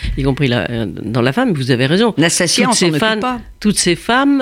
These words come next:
Speaker 1: euh, euh, toutes ces femmes meurent. Euh, elles meurent, elles sont, euh, euh, elles font pas ce qu'il faut, euh, elles sont marginales par rapport à la société, euh, russe de l'époque. Mais Anna Karenine reste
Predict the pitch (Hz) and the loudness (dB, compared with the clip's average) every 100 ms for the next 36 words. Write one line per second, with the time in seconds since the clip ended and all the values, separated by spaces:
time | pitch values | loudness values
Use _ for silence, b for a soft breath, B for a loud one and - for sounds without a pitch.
0 | - - 135 139 117 127 92 82 71 104 | -2 -4 -2 -2 -2 -4 -4 -4 -6 -6
1 | 120 117 113 123 - 139 190 240 214 135 | -6 -6 -6 -6 -8 -6 -2 0 2 2
2 | 139 170 180 b b b b - 123 117 | 2 -2 -10 b b b b -4 -2 0
3 | 123 117 131 107 127 117 131 202 160 123 | -2 -2 -6 -4 -2 0 0 0 -2 -4
4 | - 123 120 117 117 113 - B B _ | -6 -8 -6 -4 -4 -6 -10 B B _
5 | 117 104 101 101 92 101 104 110 B B | -8 -6 -4 -4 -4 -6 -6 -8 B B
6 | _ - 101 110 117 110 127 - 139 - | _ -10 -4 -4 -2 -4 -4 -4 -6 -2
7 | 123 170 226 160 127 123 B B B 127 | 0 0 2 2 0 -2 B B B -6
8 | 123 - 131 131 131 113 139 143 151 185 | -4 -6 -6 -6 -4 -4 -4 -2 0 0
9 | 147 254 320 127 131 127 143 131 120 120 | 0 0 -2 -4 -4 -6 -4 -4 -4 -6
10 | 120 135 147 127 - 156 156 127 107 78 | -6 -6 -6 -8 -4 0 0 0 -4 -6
11 | 80 123 - 117 160 156 - 135 131 131 | -4 -4 -4 -2 -2 -2 -2 0 0 2
12 | 135 165 214 302 - B B B B - | 0 0 -2 -2 -12 B B B B -4
13 | 156 151 143 147 143 135 147 202 185 104 | 0 2 2 0 0 2 2 4 2 2
14 | 127 - 170 151 - | -4 0 0 0 0